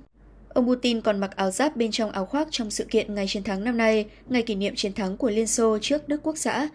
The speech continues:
trong Thế chiến thứ hai, một trong hai quan chức Nga cho biết. "Năm nay vào ngày chín tháng năm, nhà lãnh đạo rõ ràng đã mặc áo giáp che kín người trong cuộc duyệt binh, và tôi nghĩ biện pháp phòng ngừa đó là cần thiết", quan chức thứ nhất nói.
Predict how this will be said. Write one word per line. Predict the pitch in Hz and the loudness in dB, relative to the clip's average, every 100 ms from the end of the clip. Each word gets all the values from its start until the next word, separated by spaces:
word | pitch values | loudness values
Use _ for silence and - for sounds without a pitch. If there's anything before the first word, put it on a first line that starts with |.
| - | -6
trong | - 254 240 | -2 -2 -2
Thế | 190 | -4
chiến | 185 185 | -4 -4
thứ | 185 | -4
hai, | 202 196 190 - - | -2 0 0 -4 -4
một | 240 226 | 0 2
trong | 262 240 | 2 2
hai | 240 | 0
quan | 226 214 | 2 0
chức | 302 269 | 0 0
Nga | 220 | -2
cho | 208 190 | -2 0
biết. | 208 262 - - - - - - | 0 0 -6 -20 -20 -20 -14 -2
"Năm | 262 254 | 2 4
nay | 262 254 | 6 4
vào | 220 196 | 4 0
ngày | 185 | 0
chín | 185 180 | -2 -4
tháng | 180 180 | -4 0
năm, | 208 202 196 - 240 | 0 0 -4 -8 0
nhà | 240 | 2
lãnh | 226 | 4
đạo | 254 247 | 2 2
rõ | 220 214 | 0 0
ràng | 247 214 185 | 2 2 0
đã | - | -2
mặc | 247 240 | -2 -2
áo | 196 180 | -2 -2
giáp | 262 294 | 0 0
che | - 220 | 0 -2
kín | 196 185 220 | -2 -2 2
người | 214 190 | 4 4
trong | - 247 | 2 -2
cuộc | 226 185 | -2 -2
duyệt | 185 - | -4 0
binh, | 214 208 196 - - | 0 0 -8 -16 -4
và | 247 | 0
tôi | 240 254 | 4 6
nghĩ | 240 240 | 6 2
biện | 262 - | 0 0
pháp | - 302 | 0 -2
phòng | 226 185 | -2 -4
ngừa | 175 | -4
đó | 175 170 | -2 -2
là | 262 | -2
cần | 262 175 | -4 -2
thiết", | 208 285 - - - | 0 0 -2 -14 -4
quan | 208 | -2
chức | 196 294 | -2 -2
thứ | 214 | -2
nhất | 190 254 | -2 -2
nói. | 196 196 269 | 0 2 0